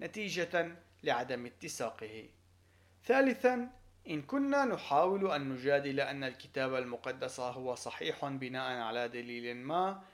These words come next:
فإن هذا نوع من التعليم بأن الكتاب المقدس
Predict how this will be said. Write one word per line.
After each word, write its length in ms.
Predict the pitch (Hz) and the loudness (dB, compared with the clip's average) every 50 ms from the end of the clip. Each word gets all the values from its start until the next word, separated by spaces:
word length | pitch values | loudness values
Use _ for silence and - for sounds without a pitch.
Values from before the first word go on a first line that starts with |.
| - _ _ _ - | -20 _ _ _ -2
فإن 300 | - - 185 175 165 160 | 0 0 0 0 0 -2
هذا 380 | 143 135 139 131 131 127 131 127 | -2 2 2 2 2 2 0 0
نوع 300 | 127 127 127 123 120 123 | 0 0 -2 -2 -2 -4
من 180 | 123 123 123 | -6 -6 -6
التعليم 720 | 123 120 120 - - 123 117 117 120 127 127 127 127 123 | -6 -8 -6 -4 -4 -2 -2 -2 -4 -6 -8 -8 -8 -8
بأن 260 | 120 131 - 131 131 127 | -8 -8 -8 -8 -10 -10
الكتاب 480 | 120 113 - - - - 127 120 120 | -12 -14 -16 -12 -4 -2 -2 -2 -2
المقدس 720 | 123 117 120 117 117 - 156 160 165 165 156 143 143 - | -4 -4 -4 -8 -6 -2 -2 -2 2 2 0 0 0 2